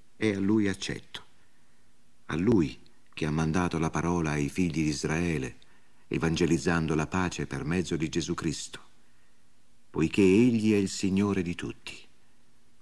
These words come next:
Voi sapete quanto è avvenuto in tutta la Giudea,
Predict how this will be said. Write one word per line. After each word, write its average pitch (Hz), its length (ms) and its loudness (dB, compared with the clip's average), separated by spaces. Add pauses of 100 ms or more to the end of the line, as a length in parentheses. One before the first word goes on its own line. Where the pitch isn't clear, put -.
(1120)
Voi 101 240 6
sapete 101 460 4
quanto 90 320 4
è 87 60 6
avvenuto 85 460 4
in 80 120 2
tutta 85 260 0
la 76 120 0
Giudea, 71 520 0